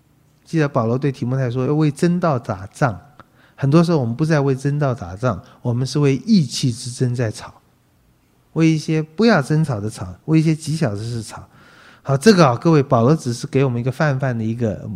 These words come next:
不能说泛泛，给我们一个大，大纲。至于怎么运用啊，你需要用整个圣经来运用。你不要，你是一个宽容的人，就天天我宽容就好了。你不要忘记圣经也有讲到说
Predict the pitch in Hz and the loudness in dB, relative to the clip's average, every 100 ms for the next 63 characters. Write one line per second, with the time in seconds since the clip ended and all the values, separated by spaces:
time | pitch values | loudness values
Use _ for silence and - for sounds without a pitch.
0 | - 135 151 139 147 175 139 131 110 139 | -4 0 0 0 -2 -2 -2 -4 -4 -2
1 | 143 131 135 135 160 135 - - _ _ | -2 -2 -4 -2 -2 -4 -12 -20 _ _
2 | _ 190 156 117 131 123 139 - _ _ | _ -2 0 -2 -4 -4 -6 -14 _ _
3 | _ - 175 170 117 113 - 202 151 135 | _ -2 -2 -2 -4 -6 0 2 4 2
4 | 104 101 104 _ 123 123 170 156 147 135 | -2 -8 -14 _ -8 -4 -2 0 0 -2
5 | 104 107 123 139 127 127 113 113 117 110 | -4 -4 -4 -2 -2 -4 -4 -4 -4 -6
6 | 82 - - - 151 156 208 208 160 - | -10 -18 -14 0 2 4 4 4 2 -4
7 | - _ _ - 135 135 190 160 - 190 | -20 _ _ -6 -4 -2 -2 -4 -2 0
8 | 185 151 143 123 127 131 131 160 151 156 | 2 0 0 -2 -2 -4 -2 0 0 -2
9 | 123 101 - - 160 127 117 123 104 101 | -4 -8 -6 -2 0 0 -2 -2 -2 -4
10 | 113 143 156 156 135 127 160 143 139 131 | -2 -2 -2 -2 -4 -2 0 0 0 -2
11 | 123 123 104 98 110 107 113 110 | -2 -4 -6 -6 -6 -4 -4 -4